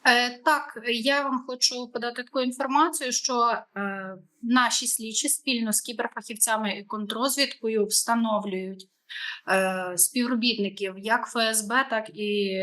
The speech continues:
інших спецслужб Російської Федерації, їхні прізвища, їхні приналежності до тих чи інших спецслужб.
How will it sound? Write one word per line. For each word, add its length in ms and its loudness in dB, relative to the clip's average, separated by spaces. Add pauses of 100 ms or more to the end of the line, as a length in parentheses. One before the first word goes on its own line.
(640)
інших 400 2
спецслужб 560 -4
Російської 520 0
Федерації, 760 2
їхні 280 -8
прізвища, 600 2
їхні 720 -4 (200)
приналежності 800 2
до 80 -8
тих 220 -4
чи 120 0
інших 420 -2
спецслужб. 680 0